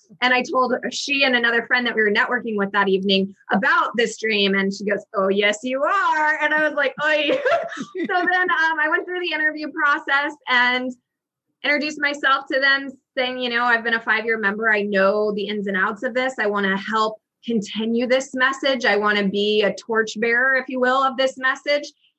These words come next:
And it, you know, selfishly, it was a beautiful compliment to my core business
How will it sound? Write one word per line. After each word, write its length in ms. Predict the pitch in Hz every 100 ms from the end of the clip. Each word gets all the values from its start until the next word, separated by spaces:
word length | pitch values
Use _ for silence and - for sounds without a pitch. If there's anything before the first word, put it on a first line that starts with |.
| -
And 320 | 262 269 262 -
it, 240 | 269 262 - _ _ _ _ _ _ _ _ _ _ _ -
you 120 | 254
know, 140 | 220 269
selfishly, 960 | - - 285 311 254 - 214 208 220
it 80 | 240
was 160 | 233 233
a 80 | 214
beautiful 680 | 196 220 240 277 285 277 254
compliment 520 | 247 226 220 214 202
to 80 | 208
my 160 | 175 185
core 240 | 226 202
business 600 | 190 160 - 180 202 -